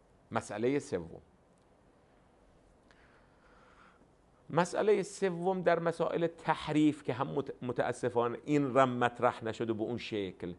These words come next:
طبعاً تو علوم قرآن مطرح شده، نه، ولیکن نه به عنوان تحریف، به عنوان عناوین دیگر مطرح شده.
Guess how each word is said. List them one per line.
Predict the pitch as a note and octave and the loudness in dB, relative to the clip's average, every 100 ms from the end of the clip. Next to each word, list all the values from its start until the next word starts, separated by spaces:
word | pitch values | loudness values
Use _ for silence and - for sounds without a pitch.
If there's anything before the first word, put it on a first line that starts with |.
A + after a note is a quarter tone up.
| - | 0
طبعاً | C3 F#3+ F#3+ F#2+ - | 4 6 4 -2 -4
تو | C3+ | 0
علوم | B2 B2 B2 | 4 6 6
قرآن | A#2 A#2+ B2 F3 | 4 6 8 8
مطرح | F3 B2+ D#3 D#3+ | 8 6 8 8
شده، | E3+ D3 | 8 4
نه، | B2+ | 6
ولیکن | C3 C3+ | 6 6
نه | D3+ E3+ | 8 8
به | E3+ | 8
عنوان | D#3+ D3+ D3 | 8 10 10
تحریف، | C#3 C3 - B2 - - _ - - _ - | 8 2 0 -4 -6 -12 _ -20 -20 _ -2
به | A#2 | 0
عنوان | A#2+ A#2+ | 2 4
عناوین | B2+ B2+ C3+ D3 | 6 6 6 6
دیگر | B2 C3 | 8 8
مطرح | A2+ G2+ F2+ | 6 4 -6
شده. | F2 E2+ | -8 -12